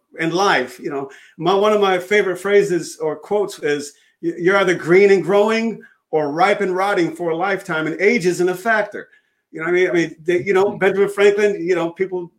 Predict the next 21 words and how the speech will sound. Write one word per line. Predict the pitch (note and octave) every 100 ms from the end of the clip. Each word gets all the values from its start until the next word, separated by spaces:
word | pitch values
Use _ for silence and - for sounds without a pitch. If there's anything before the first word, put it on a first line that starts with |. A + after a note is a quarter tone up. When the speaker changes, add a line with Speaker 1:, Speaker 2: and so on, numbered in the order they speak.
| - _ _ _ -
Speaker 1:
die | E3+ F3+
at | E3+
twenty-five. | F#3+ F#3+ F#3 F3+ G3+ G3
They, | E3+ D#3 -
they, | D3+ D#3 D3
I |
mean, | D#3+ D#3+
people | G#3+ F#3+
die | E3+ F3
at | E3
twenty-five. | - F3+ F3+ F3+ F3
They |
just | E3 E3
wait | F#3 F3
until | E3+
they're | F3
sixty-five, | - F#3+ - E3+ E3 E3+
seventy-five | F#3+ F3 F3+ F3+
to |
be | F3+
buried. | F3+ A3+ G#3 A2+